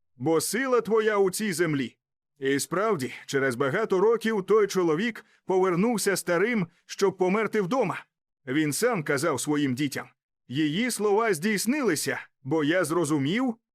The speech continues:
що ніде не буде кращого, ніж там, де коріння». Є ще одна річ,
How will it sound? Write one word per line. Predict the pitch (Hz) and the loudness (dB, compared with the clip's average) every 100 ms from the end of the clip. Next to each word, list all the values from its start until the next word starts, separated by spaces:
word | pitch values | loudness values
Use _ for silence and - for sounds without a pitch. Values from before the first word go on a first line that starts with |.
| _ _ | _ _
що | - - 160 | -12 -2 0
ніде | 131 165 240 202 208 | 2 0 0 0 0
не | 202 | 0
буде | 165 214 185 | -2 0 0
кращого, | 170 175 233 - 165 123 110 - _ _ | 0 -2 -2 -2 -4 -4 -4 -12 _ _
ніж | 127 156 151 123 | -4 -2 0 -2
там, | - 208 240 202 - _ _ | -2 0 0 -2 -4 _ _
де | 120 151 | -2 0
коріння». | 156 147 120 98 92 - _ _ _ _ | 2 0 0 -4 -8 -16 _ _ _ _
Є | 135 165 196 | -2 2 2
ще | - 285 | 0 0
одна | 240 151 160 | 2 2 0
річ, | 143 127 - | -2 -2 -8